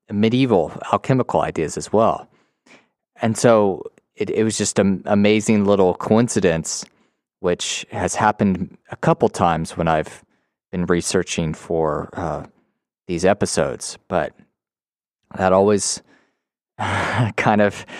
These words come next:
makes me shrug my shoulders. And, uh, but I'm very grateful that I, I found something that might give us some insight into what this strange aspect of, uh, Melanie's experience might mean.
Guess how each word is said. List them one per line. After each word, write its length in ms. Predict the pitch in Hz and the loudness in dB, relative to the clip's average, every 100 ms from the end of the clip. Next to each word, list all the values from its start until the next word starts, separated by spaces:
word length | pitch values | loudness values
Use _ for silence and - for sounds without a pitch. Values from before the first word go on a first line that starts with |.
| - - - | -16 -18 -4
makes 300 | 101 98 - | -2 0 0
me 60 | |
shrug 300 | 101 - 110 | 0 4 4
my 140 | 101 98 | 4 2
shoulders. 600 | - 110 98 85 78 - | 4 4 4 2 -2 -4
And, 360 | - 85 82 87 | -2 0 0 0
uh, 300 | 78 80 95 - | -2 -2 -6 -6
but 200 | 92 82 | -2 0
I'm 180 | 87 90 | 2 2
very 220 | 95 92 | 4 4
grateful 380 | 90 98 - 95 | 4 2 2 0
that 180 | 92 87 | 2 4
I, 260 | 85 - | 2 0
I 40 | 92 | -2
found 360 | - 131 156 | 2 2 2
something 420 | 120 98 - 87 82 | 2 -2 -2 -2 0
that 320 | 80 - - - - _ _ _ - | 0 -2 -12 -20 -20 _ _ _ -2
might 340 | 101 101 101 | 2 2 2
give 160 | 117 104 | 2 4
us 120 | 95 | 2
some 220 | - 98 | 2 2
insight 760 | 87 123 - 98 80 80 - - _ _ _ _ | 2 2 2 2 2 -2 -10 -14 _ _ _ _
into 440 | 95 92 - 98 | -4 -4 -2 -2
what 540 | 85 85 92 80 - - _ _ _ _ _ _ | 0 2 2 2 -6 -14 _ _ _ _ _ _
this 140 | 98 92 | -6 -4
strange 520 | - 107 101 104 101 | 0 4 4 4 4
aspect 600 | 85 95 - - 87 - | 4 2 2 0 0 0
of, 400 | 85 - - 82 - | -2 -4 -16 -18 -18
uh, 220 | - - - - _ | -16 -16 -18 -20 _
Melanie's 640 | 107 101 95 95 95 90 85 | -4 2 4 4 4 2 0
experience 920 | 85 - - 113 104 87 - - - _ _ _ _ - | -2 -2 2 4 4 0 -4 -10 -12 _ _ _ _ 0
might 240 | 101 92 | 2 2
mean. 480 | 107 139 92 69 | 2 4 2 -4